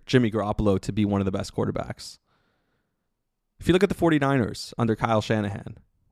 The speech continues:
when Jimmy Garoppolo was starting at quarterback, the Niners are forty and nineteen. With all other quarterbacks under Kyle Shanahan starting for the forty-niners, the Niners are nine and twenty-nine.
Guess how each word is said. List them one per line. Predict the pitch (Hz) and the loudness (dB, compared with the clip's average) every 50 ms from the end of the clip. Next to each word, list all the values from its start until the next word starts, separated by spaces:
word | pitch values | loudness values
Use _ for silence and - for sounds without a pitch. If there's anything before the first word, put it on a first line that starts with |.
| - _ _ _ _ - | -20 _ _ _ _ -2
when | 117 117 123 123 | 2 4 4 6
Jimmy | 117 151 165 170 147 | 6 6 4 6 4
Garoppolo | 139 139 139 139 135 135 123 110 | 4 6 6 6 4 4 2 4
was | 104 107 - | 4 2 0
starting | - - - 113 107 104 95 - - - - _ _ _ _ _ | -2 0 2 4 4 4 2 0 -8 -12 -14 _ _ _ _ _
at | - - 107 110 | -4 -4 -4 -2
quarterback, | - 117 110 101 - - 110 - 113 - - - _ _ _ _ _ _ _ _ _ _ _ _ _ _ - | 0 0 0 0 0 -4 -6 -10 -10 -14 -18 -20 _ _ _ _ _ _ _ _ _ _ _ _ _ _ -2
the | 123 110 | -2 0
Niners | 113 107 110 110 110 107 104 | 2 2 2 2 2 2 2
are | 98 98 98 | 2 -2 -2
forty | - - - - 113 113 120 123 131 131 127 | -6 -12 -8 -4 -2 -2 0 0 -2 -4 -4
and | - 107 101 | -6 -6 -6
nineteen. | 107 104 104 101 101 - - - - 104 - 113 - _ _ _ _ _ _ _ _ _ _ _ _ - | -4 -4 -4 -6 -8 -10 -12 -14 -14 -14 -16 -16 -18 _ _ _ _ _ _ _ _ _ _ _ _ 2
With | 120 123 120 - - _ | 4 4 4 4 0 _
all | - 117 123 131 139 - | 2 4 6 6 6 6
other | - 127 120 123 120 | 4 4 4 4 0
quarterbacks | - - - 127 123 123 123 120 135 131 127 127 - - - - - - _ _ _ _ - | 0 0 2 2 2 2 2 2 2 2 2 0 -4 -8 -16 -16 -18 -20 _ _ _ _ -6
under | - 123 120 117 117 | -2 -2 0 0 0
Kyle | - - 123 113 113 113 | 0 0 0 2 2 0
Shanahan | - 127 117 117 107 107 107 95 98 101 110 _ _ _ _ | 0 0 -2 0 0 0 -2 -2 -4 -6 -12 _ _ _ _
starting | - - 117 104 101 107 104 | -6 -2 -2 0 0 0 -2
for | 101 - 110 | -2 -2 -4
the | 101 101 | -4 -4
forty-niners, | - - 107 104 101 101 101 98 95 95 87 - - - - - _ _ _ _ _ _ _ _ _ _ _ _ _ _ _ _ _ _ _ - | -4 -4 -2 -2 -2 -2 -4 -4 -6 -8 -10 -12 -14 -16 -16 -18 _ _ _ _ _ _ _ _ _ _ _ _ _ _ _ _ _ _ _ -4
the | - 107 | 0 2
Niners | 110 110 110 104 101 95 | 2 2 2 2 0 0
are | 104 98 | 0 0
nine | 98 98 98 98 98 98 95 95 92 92 95 - | 0 0 0 0 0 0 0 -2 -2 -4 -6 -6
and | - 98 - | -8 -10 -10
twenty-nine. | - - - 95 95 92 95 - - 107 - - - | -8 -6 -4 -4 -4 -4 -4 -6 -8 -10 -12 -16 -18